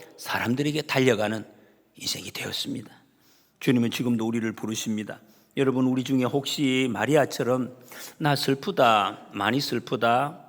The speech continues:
슬픔에 잠긴 분 계십니까? 슬픔이 나를 꽉 붙들고 있는 것 같다." 그런 분 계십니까?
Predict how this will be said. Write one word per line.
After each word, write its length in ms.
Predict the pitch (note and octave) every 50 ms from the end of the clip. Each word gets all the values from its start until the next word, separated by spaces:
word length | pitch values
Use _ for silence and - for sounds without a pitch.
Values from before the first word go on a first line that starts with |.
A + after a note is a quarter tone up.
| _ - - - _
슬픔에 800 | - - - C3 B2 - C#3+ C#3 B2 A2 G#2+ G2+ F#2+ G2 - - -
잠긴 540 | - - G2+ F#2+ F#2 F#2 A2+ A2 G#2 G2 G#2+
분 240 | B2 B2+ C#3 C#3+ -
계십니까? 920 | - - A2 - - G#2 G#2 G#2 G#2+ - - - F2 F#2 G2+ C3 D#3 - - - - - -
슬픔이 800 | - - - C#3 C3+ C3+ - - F3 E3+ E3 D#3+ E3 D#3+ D#3+ D#3
나를 340 | C3 A2 A#2+ B2 C3 B2+ -
꽉 240 | - - B2 B2+ -
붙들고 640 | - B2+ - - E3+ D#3+ D3+ C#3+ C#3+ D3 D3 D#3 D3+ -
있는 260 | A2 F#2+ F#2+ G#2 A2+
것 140 | A#2+ C3 -
같다." 320 | - A2 - - - -
그런 280 | - - B3 C4 G3+ F3+
분 140 | F#3 F#3+ E3+
계십니까? 680 | D3 C3 B2+ - - B2+ A2+ G#2 G2 - - -